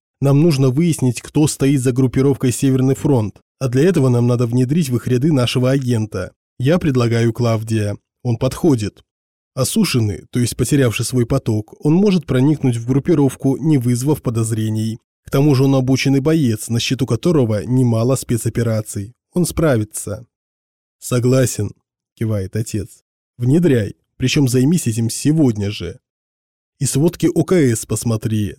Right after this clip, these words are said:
там тоже для тебя работа на сегодня имеется". "Хорошо, тогда я пойду".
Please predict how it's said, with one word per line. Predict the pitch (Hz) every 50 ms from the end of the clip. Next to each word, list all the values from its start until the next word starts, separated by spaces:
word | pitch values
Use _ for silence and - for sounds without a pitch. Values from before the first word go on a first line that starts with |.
| _
там | - 143 151 165
тоже | 160 170 131 120 120
для | 110 117
тебя | 113 - - 117 120 117
работа | 113 120 117 117 117 - -
на | 110 110
сегодня | - - 123 117 113 113 107 107 110 110 110
имеется". | 110 110 110 104 104 104 98 - - - 107 101 87 73 65 _ _ _ _ _ _ _ _ _ _ _ _ _ _ _
"Хорошо, | - 165 165 156 - - 123 104 - _ _ _ _ _
тогда | - 120 120 117 123
я | 117 117
пойду". | - 123 120 120 127 127 107 101